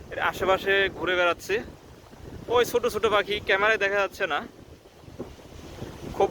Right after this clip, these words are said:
ভালো লাগতেছে দেখে। এই যে দেখুন বন্ধুরা, ওনারা হাঁটতে পারতেছে না, এদিক দিয়ে কাদা আছে এবং পা ডেবে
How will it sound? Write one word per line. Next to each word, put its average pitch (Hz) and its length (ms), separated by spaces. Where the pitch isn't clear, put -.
ভালো 190 200
লাগতেছে 208 380
দেখে। 175 220
এই 135 160
যে 135 160
দেখুন 151 240
বন্ধুরা, 139 400
ওনারা 151 300
হাঁটতে 135 300
পারতেছে 165 420
না, 175 140
এদিক 151 280
দিয়ে 165 120
কাদা 147 220
আছে 139 200
এবং 139 200
পা 160 240
ডেবে 151 220